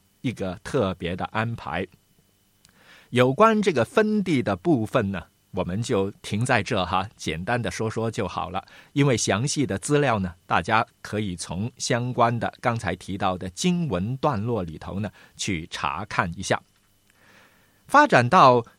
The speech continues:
第二十二到第二十四章，这是今天呢，我们要重点解说的经文的段落，也是关于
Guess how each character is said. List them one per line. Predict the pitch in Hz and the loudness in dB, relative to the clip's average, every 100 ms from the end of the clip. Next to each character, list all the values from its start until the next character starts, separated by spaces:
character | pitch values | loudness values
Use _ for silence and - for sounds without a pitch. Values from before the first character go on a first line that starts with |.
| _ | _
第 | - 190 135 - | 0 4 4 4
二 | 190 151 | 6 6
十 | - - 131 - | 4 0 0 6
二 | 139 85 - _ | 6 4 -4 _
到 | 160 139 113 | 6 6 6
第 | 143 110 | 0 0
二 | 143 120 | 2 0
十 | - 101 | 0 -6
四 | - 127 90 | -2 -2 2
章， | - 123 - _ _ _ | 2 0 -4 _ _ _
这 | - 123 | 0 2
是 | 98 110 95 | 2 -2 -4
今 | - 147 147 147 | -2 -2 0 0
天 | 147 135 113 | 2 2 0
呢， | 80 - _ _ | -4 -10 _ _
我 | 90 85 | -4 -4
们 | 92 | -2
要 | 117 98 | 0 0
重 | - 156 104 | 0 0 0
点 | 87 76 - | -4 -6 -10
解 | - 92 87 | -8 -6 -4
说 | - 127 | -2 -2
的 | 110 | -2
经 | 95 135 135 | -2 -2 -2
文 | 92 | -2
的 | 104 | -2
段 | 127 110 98 | 0 0 0
落， | 107 - - - | -4 -6 -20 -4
也 | 123 123 | 2 2
是 | 123 196 | 4 2
关 | 135 196 196 196 | 2 2 2 2
于 | 143 98 139 | 0 2 0